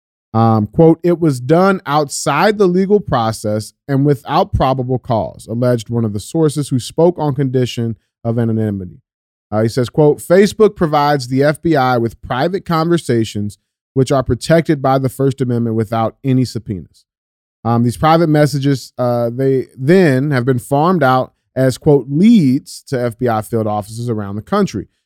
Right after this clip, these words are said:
which subsequently requested subpoenas from the partner U S Attorney's Office in their district to ob-, officially obtain the private conversations that Facebook already had shown them." Uh, here's the thing, though.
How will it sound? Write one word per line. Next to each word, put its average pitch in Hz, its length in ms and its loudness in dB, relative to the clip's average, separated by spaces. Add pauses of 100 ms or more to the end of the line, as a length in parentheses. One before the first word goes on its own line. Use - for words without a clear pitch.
(100)
which - 240 -2
subsequently 180 640 2
requested 147 540 0
subpoenas 143 640 -2 (280)
from 143 140 -2
the 135 80 0
partner 160 380 0
U 147 280 4
S 135 140 0
Attorney's 127 400 -2
Office 113 380 -2
in 110 120 -6
their 110 200 -4 (200)
district 151 520 2
to 139 120 0
ob-, 117 120 -6 (140)
officially 135 680 0
obtain 104 520 -4 (260)
the 113 40 -8
private 120 400 -2
conversations 104 640 -4
that 101 100 -6
Facebook 143 560 -2
already 127 460 0
had 107 140 -6
shown 143 400 0
them." 78 200 -10 (500)
Uh, 113 120 0
here's 143 200 2
the 143 80 -4
thing, 190 260 2
though. 104 240 -4